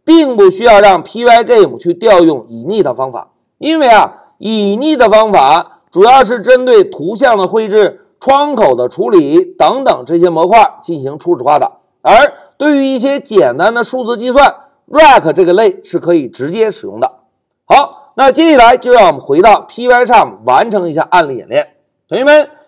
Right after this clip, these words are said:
要使用 Pygame，我们首先啊，还是使用 import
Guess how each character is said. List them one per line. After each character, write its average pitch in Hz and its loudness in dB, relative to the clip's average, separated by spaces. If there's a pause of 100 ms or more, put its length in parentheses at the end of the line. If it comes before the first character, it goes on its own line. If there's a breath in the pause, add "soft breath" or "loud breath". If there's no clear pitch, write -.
(100)
要 277 4
使 143 -6
用 185 -2
Pygame， 240 2
我 147 -6
们 233 -6
首 160 -2
先 208 2
啊， - -4
还 196 2
是 277 -2
使 143 -10
用 135 -6
import 233 0